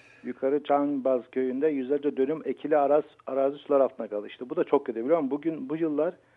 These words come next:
tam böyle hasat zamanı yağmur yağması. Yani çok kötü bir durum. Onun için, ha, baksanız, tamam mı, yıllık toplam yağışa, "Aa, ne kadar güzel.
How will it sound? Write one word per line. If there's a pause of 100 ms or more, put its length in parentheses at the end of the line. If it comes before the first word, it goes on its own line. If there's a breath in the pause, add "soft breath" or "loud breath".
(340 soft breath)
tam
böyle
hasat
zamanı
yağmur
yağması. (920)
Yani
çok
kötü
bir
durum.
Onun
için,
ha,
baksanız,
tamam
mı,
yıllık
toplam
yağışa,
"Aa,
ne
kadar
güzel.